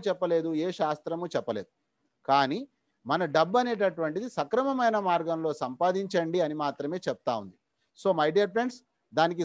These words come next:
సరైనటువంటి నిర్వచనం నాకు నెక్స్ట్ మనీలోనే కనిపించింది. మోసం చేసే వ్యాపారాలు, రాత్రో రాత్రి కోటాను కోట్ల రూపాయలు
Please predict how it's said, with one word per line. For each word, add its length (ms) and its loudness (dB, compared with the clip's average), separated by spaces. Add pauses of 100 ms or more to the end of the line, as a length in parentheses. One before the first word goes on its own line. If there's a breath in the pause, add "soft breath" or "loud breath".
సరైనటువంటి 720 0 (100)
నిర్వచనం 500 0 (100)
నాకు 180 -2
నెక్స్ట్ 300 -10
మనీలోనే 500 0
కనిపించింది. 560 -4 (680)
మోసం 280 4 (100)
చేసే 200 4 (120)
వ్యాపారాలు, 520 4 (260)
రాత్రో 340 4 (120)
రాత్రి 260 4 (100)
కోటాను 380 4
కోట్ల 280 4
రూపాయలు 280 -2